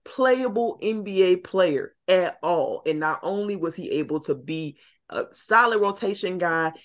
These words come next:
he was able to start, and he did very well in that. He was able to adjust back to being in the rotation,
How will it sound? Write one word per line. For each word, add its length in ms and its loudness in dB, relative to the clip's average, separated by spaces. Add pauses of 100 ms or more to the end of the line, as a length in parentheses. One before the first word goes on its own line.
he 80 -6
was 120 0
able 180 6
to 100 0
start, 560 0
and 80 -8
he 100 -10
did 220 0
very 220 4
well 200 2
in 140 -4
that. 300 0 (240)
He 40 -4
was 120 2
able 180 4
to 60 -2
adjust 520 0
back 360 -4
to 100 -4
being 300 0
in 60 -2
the 60 -2
rotation, 680 -2